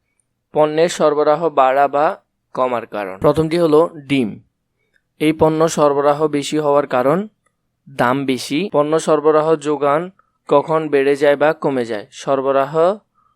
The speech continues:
কম হলে। পণ্যের সরবরাহ বাড়া বা কমার কারণ দামের হ্রাস বৃদ্ধি। আলু, দাম বেশি।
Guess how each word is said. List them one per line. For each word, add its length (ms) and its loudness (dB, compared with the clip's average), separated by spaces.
কম 280 0
হলে। 280 -4
পণ্যের 340 -2
সরবরাহ 640 0
বাড়া 360 0
বা 280 -2
কমার 320 -4
কারণ 380 -2
দামের 420 0
হ্রাস 320 -2
বৃদ্ধি। 500 -8
আলু, 440 2
দাম 340 0
বেশি। 400 -8